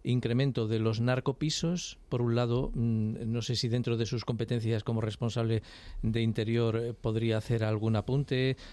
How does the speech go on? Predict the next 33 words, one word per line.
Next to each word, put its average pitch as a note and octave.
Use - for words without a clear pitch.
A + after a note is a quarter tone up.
eh, G#2
lo G#2
que G#2
puede A2+
hacer A2+
la A2
comunidad A2+
en A2
colaboración G#2+
con, G#2+
con A2+
la G#2+
Policía A2
Nacional, A#2+
que A#2
es G#2+
quien A2+
tiene A2
atribuidas G#2+
las A2
competencias, C3
y C#3+
luego D3+
el D3+
asunto C3+
de B2+
las C3
ocupaciones A#2
de A2
los, G#2+
de A#2
las A2
viviendas, A#2